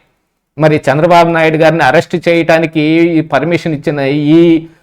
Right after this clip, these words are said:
బీజేపీ పెద్దలు ఇప్పుడు జగన్మోహన్ రెడ్డి అరెస్ట్కి పర్మిషన్ ఇస్తారా అని. పర్మిషన్ తోటి పెద్ద సంబంధం ఏమి లేకపోయినప్పటికీ, ఆధారాలు కరెక్ట్గా ఉంటే, మీ దగ్గర అన్ని ఏ-, ఎటువంటి ఇబ్బంది రాకుండా ఉండేటట్టయితే అరెస్ట్ చేసుకోండి అనే మాటే చెబుతారు.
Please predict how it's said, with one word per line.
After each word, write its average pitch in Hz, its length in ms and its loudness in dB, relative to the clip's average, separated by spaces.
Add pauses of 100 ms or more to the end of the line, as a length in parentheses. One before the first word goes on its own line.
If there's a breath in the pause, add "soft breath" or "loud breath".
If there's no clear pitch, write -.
(120 loud breath)
బీజేపీ 160 800 2
పెద్దలు 147 800 0
ఇప్పుడు 196 300 0 (220)
జగన్మోహన్ 185 640 -2
రెడ్డి 165 180 -2
అరెస్ట్కి 160 480 -2
పర్మిషన్ 147 480 -4
ఇస్తారా 127 420 0
అని. 113 240 0 (760)
పర్మిషన్ 202 680 0
తోటి 202 260 0
పెద్ద 175 280 0
సంబంధం 185 520 0
ఏమి 185 220 0
లేకపోయినప్పటికీ, 165 1040 -2 (260 soft breath)
ఆధారాలు 233 540 4
కరెక్ట్గా 202 520 0
ఉంటే, 190 560 0 (160 loud breath)
మీ 170 100 4
దగ్గర 185 300 2
అన్ని 180 680 2 (100)
ఏ-, 160 320 4
ఎటువంటి 185 400 2
ఇబ్బంది 180 400 2
రాకుండా 170 440 2
ఉండేటట్టయితే 170 800 0
అరెస్ట్ 202 420 -4
చేసుకోండి 190 520 0
అనే 175 200 0
మాటే 170 360 0
చెబుతారు. 156 480 0